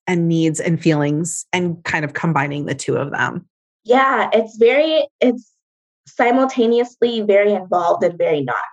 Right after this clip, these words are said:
Speaker 2: <laughs>
Speaker 1: Yeah.
Speaker 2: because you're, you need to write like you, and you need to know your voice. And that's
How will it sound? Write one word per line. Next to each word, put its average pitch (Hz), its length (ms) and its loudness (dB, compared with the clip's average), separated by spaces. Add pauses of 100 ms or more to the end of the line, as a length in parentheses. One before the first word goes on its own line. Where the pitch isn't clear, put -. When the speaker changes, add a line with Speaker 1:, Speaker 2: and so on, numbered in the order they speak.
(120)
Speaker 2:
<laughs> - 280 0
Speaker 1:
Yeah. 254 180 4
Speaker 2:
because 214 380 0 (100)
you're, 208 480 2 (320)
you 247 120 4
need 247 220 4
to 277 120 4
write 202 460 0
like 214 220 -4
you, 226 180 0
and 233 100 2
you 196 80 2
need 190 200 -6
to 196 160 -8
know 180 180 2
your 175 240 -2
voice. 190 440 2
And 180 140 0
that's - 320 -4